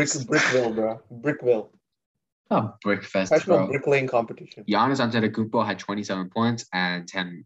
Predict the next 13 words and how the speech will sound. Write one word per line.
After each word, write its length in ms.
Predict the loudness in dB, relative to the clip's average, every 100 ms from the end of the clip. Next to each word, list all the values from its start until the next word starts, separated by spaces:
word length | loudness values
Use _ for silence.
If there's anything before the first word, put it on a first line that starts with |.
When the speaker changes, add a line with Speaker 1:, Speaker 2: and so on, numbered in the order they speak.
| _
Speaker 1:
sixteen 400 | -6 -6 -2 2
rebounds, 340 | 2 2 2
I 80 | 0
think. 340 | -2 -2 -4 -8 _ _ _ _ _ _ _ _ 0
That's 220 | 0 2
another 260 | -4 -2 -4
great, 500 | -2 0 2 0 -6 _ _ -8
great, 480 | -2 0 2 0 -2
um, 480 | -6 -6 -8 -14 -16 _ _ -2
playoff 480 | 2 4 4 0 -4 -18 -20 _ _ _ _ -4
record 380 | -4 -2 -6 -4
for 80 |
him. 380 | -2 -2 -2 -8